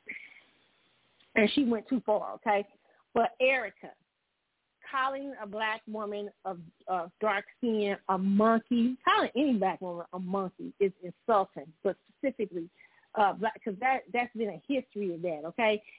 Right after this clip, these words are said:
And it says, uh, uh, but they saying that Erica, that people saying Erica has been problematic before. Okay, and a lot of people was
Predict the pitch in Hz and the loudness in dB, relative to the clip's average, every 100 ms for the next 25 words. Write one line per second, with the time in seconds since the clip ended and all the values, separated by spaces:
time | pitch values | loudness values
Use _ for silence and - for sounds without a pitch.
0 | _ - 196 208 208 214 196 175 196 190 | _ -2 2 2 4 4 4 2 2 4
1 | 175 160 151 151 - _ _ _ _ _ | 2 0 -4 -8 -10 _ _ _ _ _
2 | _ _ _ _ _ _ _ _ _ 220 | _ _ _ _ _ _ _ _ _ 4
3 | 226 202 190 180 180 - 185 220 240 233 | 6 4 0 -6 -10 -12 -8 -6 -4 -4
4 | 240 - 240 226 208 196 - 320 403 - | -6 -4 -4 -2 -2 -4 -2 -2 0 0
5 | 262 254 - 403 381 381 - 254 - 247 | 0 0 0 0 0 -4 -6 -8 -2 -2
6 | 269 - 220 190 214 196 - 226 214 214 | -2 -4 -6 -4 -6 -4 2 4 4 -2
7 | 202 208 214 208 214 - 180 175 - - | -2 0 2 2 -2 -6 -10 -10 -8 2
8 | 220 214 220 240 294 _ _ _ _ _ | 6 6 6 2 -2 _ _ _ _ _
9 | _ _ _ _ 175 202 277 240 202 180 | _ _ _ _ -4 0 2 2 0 2
10 | 208 226 220 285 247 226 208 | 4 4 0 -4 -4 -2 -4